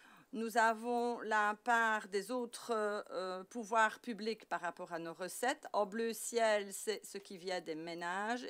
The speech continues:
et en, euh, vert, ce qui vient des prestations. Pour avoir une idée de s-, notre C P A S sur les quatre dernières années, on a,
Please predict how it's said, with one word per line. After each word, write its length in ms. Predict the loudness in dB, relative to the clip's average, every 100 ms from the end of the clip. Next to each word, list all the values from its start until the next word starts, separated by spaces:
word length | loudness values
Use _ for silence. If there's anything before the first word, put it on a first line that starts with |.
| -4
et 180 | -2 0
en, 300 | 0 0 -4
euh, 440 | -6 -6 -6 -8 -12 -12 -14 -16
vert, 380 | -6 0 2 0
ce 140 | -2 -4
qui 200 | -4 -6
vient 260 | 2 2
des 200 | 2 -4
prestations. 800 | -6 -6 -8 -4 -4 -4 -10 -16 _ _ _ _ _ _ _ _ _ _ _ _ _ _ _ _ _ _ _ _ _ _ _ _ _ _
Pour 160 | 0 4
avoir 300 | 8 6 4
une 180 | 2
idée 300 | 0 0 -2
de 120 | 2 2
s-, 260 | 2 -6
notre 460 | -2 2 2 2 0
C 200 | 0 -2
P 160 | 2 6
A 340 | 8 8 6
S 140 | 2
sur 160 | -4 -4
les 120 | -2
quatre 340 | 0 0 -2 -2
dernières 480 | 0 0 -4 -2
années, 480 | 0 0 0 0 0
on 240 | 0 0 4
a, 220 | 4 4